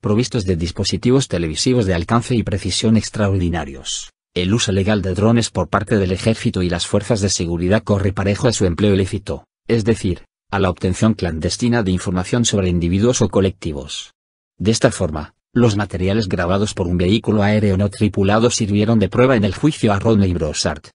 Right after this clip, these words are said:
un campesino de Dakota del Norte condenado a tres años de cárcel. Bruce Kick, el abogado defensor de Brossart,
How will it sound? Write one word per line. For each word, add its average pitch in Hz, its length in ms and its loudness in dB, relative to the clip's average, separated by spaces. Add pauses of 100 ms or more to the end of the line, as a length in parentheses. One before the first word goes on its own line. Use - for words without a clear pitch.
(160)
un 104 160 2
campesino 104 640 -2
de 95 140 -2
Dakota 104 400 0
del 82 180 0
Norte 76 320 -2
condenado 95 460 2
a 92 80 0
tres 101 300 0
años 104 220 2
de 90 100 0
cárcel. 82 540 -8 (480)
Bruce 135 380 2
Kick, 110 220 -2
el 92 100 2
abogado 90 380 0
defensor 98 480 0
de 113 80 4
Brossart, 104 420 -2